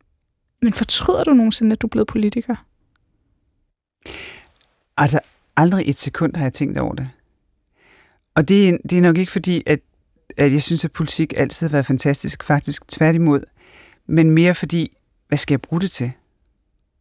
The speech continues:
Speaker 2: Altså, jeg har brugt tredive år af mit liv so far på politik, og jeg kommer til at bruge nogle år endnu på politik. Så,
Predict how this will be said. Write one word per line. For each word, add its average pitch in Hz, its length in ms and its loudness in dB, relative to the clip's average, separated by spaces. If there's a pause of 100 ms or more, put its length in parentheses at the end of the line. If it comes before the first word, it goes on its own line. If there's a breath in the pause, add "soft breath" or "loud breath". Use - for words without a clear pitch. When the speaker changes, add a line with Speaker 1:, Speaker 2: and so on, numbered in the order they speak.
(800)
Speaker 2:
Altså, 156 160 2
jeg 151 40 4
har - 60 -2
brugt 151 180 0
tredive 165 320 2
år 160 40 2
af 147 60 2
mit 143 160 0
liv 165 280 0
so - 260 2
far 156 360 0 (360 soft breath)
på 143 100 -4
politik, 156 420 -2
og 160 60 -2
jeg 143 120 0
kommer 143 180 0
til - 140 -4
at 139 100 0
bruge 151 380 0
nogle 143 260 0
år 147 140 -2
endnu 147 180 0
på 180 120 -6
politik. 156 480 -4 (800 soft breath)
Så, 160 320 2